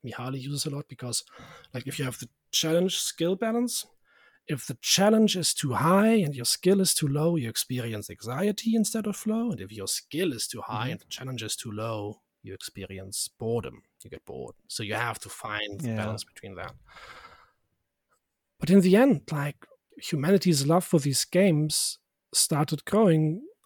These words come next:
Speaker 1: out of people losing themselves in these games and finding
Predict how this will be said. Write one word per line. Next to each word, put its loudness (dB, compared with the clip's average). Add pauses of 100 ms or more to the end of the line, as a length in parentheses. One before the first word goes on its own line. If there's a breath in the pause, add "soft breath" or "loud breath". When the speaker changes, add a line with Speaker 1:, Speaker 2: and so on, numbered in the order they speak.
(180)
Speaker 1:
out 0
of -4
people -8
losing -2
themselves -2
in -2
these -4
games 2
and -8
finding 0